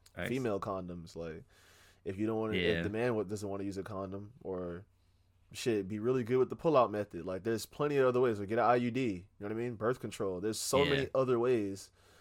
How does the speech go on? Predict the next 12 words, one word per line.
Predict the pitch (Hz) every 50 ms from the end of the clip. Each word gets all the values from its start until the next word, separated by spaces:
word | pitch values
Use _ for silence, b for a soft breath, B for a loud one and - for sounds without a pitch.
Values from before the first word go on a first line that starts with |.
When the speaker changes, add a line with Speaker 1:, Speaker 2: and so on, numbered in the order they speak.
| b b b b b b b -
Speaker 2:
uh, | 107 107 104 101 98
not | 101 113 117 - -
to | - 117
conceive | - - 107 104 - - 120 117 107 98 87
other | 82 101 107
than | 95 101 98 98
just, | 101 104 101 -
like, | - 101 92 90
saying, | - - 95 90
"Fuck | 90 - 107 110 - -
it," | 101 85 - -
like, | - 92 82 80 76